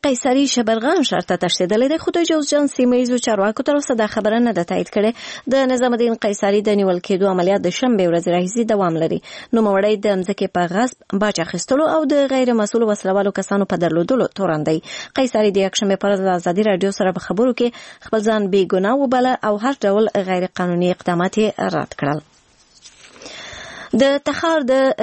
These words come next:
خواجه غار ولسوال په دفتر کې دننه د چاودنې له کبله یو کس وژل سوی او درې نور ټپیان دي. د تخار د والي ویاند محمد جواد هجري نن ازادي راډیو ته وویل چې د خواجه غار د ولسوال محمد عمر په دفتر کې ماین، ماین ځای پر ځای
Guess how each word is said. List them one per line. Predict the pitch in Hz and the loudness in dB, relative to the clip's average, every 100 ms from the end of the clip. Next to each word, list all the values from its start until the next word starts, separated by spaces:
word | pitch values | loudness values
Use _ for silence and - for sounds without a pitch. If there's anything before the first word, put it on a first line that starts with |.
| 233 | -4
خواجه | - 214 220 | -2 -2 0
غار | 247 247 | 0 2
ولسوال | 226 202 - 233 233 | 2 0 0 -2 0
په | 214 | -2
دفتر | 185 - 220 | -2 -2 -4
کې | 180 | -2
دننه | 202 233 240 | 0 2 2
د | 175 190 | 0 0
چاودنې | 226 247 240 214 | 0 2 2 2
له | 196 | 0
کبله | 208 208 196 | 0 0 2
یو | 185 180 202 | 2 0 -4
کس | - | -4
وژل | 185 175 - | -2 -2 0
سوی | 277 277 | 0 2
او | 214 | 2
درې | 196 175 180 | 2 2 0
نور | 202 240 | -2 -2
ټپیان | 233 180 160 | 0 0 0
دي. | 180 - - - 262 | -2 -4 -18 -2 0
د | 277 | 0
تخار | 285 294 285 247 | -2 -2 0 2
د | 240 | 2
والي | 226 226 | 2 2
ویاند | 226 220 208 | 2 0 0
محمد | 208 196 - | 0 -2 0
جواد | 202 214 202 | 0 0 0
هجري | 196 190 247 233 | -2 0 2 2
نن | 202 190 | 2 0
ازادي | 180 185 196 | 0 0 0
راډیو | 190 190 190 | 0 0 0
ته | |
وویل | 220 226 | 0 2
چې | 233 208 | 0 0
د | 208 214 - | 2 0 -2
خواجه | 185 170 | -2 0
غار | 202 202 185 | 0 0 0
د | |
ولسوال | 165 175 175 214 190 | 0 0 0 0 0
محمد | 196 180 170 - | 0 0 0 0
عمر | 180 277 302 | 0 0 0
په | 254 | -2
دفتر | 247 254 240 | 0 -2 0
کې | 226 | 0
ماین، | 233 240 - - - - - - 214 233 | 2 0 -2 -18 -20 -20 -10 -2 2 2
ماین | 277 220 | 2 0
ځای | 190 175 | 0 -2
پر | 190 | -2
ځای | 160 | -2